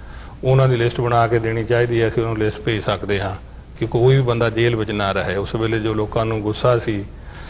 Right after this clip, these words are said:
ਉਹ ਗੁੱਸੇ ਦਾ ਜੋ ਉਹਨਾਂ ਨੂੰ,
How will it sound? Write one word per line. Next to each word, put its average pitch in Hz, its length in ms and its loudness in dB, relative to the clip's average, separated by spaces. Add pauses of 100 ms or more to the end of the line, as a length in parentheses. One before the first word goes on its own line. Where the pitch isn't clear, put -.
(240)
ਉਹ 143 180 6
ਗੁੱਸੇ 123 380 2
ਦਾ 123 160 6
ਜੋ 117 260 2 (920)
ਉਹਨਾਂ 127 240 4
ਨੂੰ, 120 240 0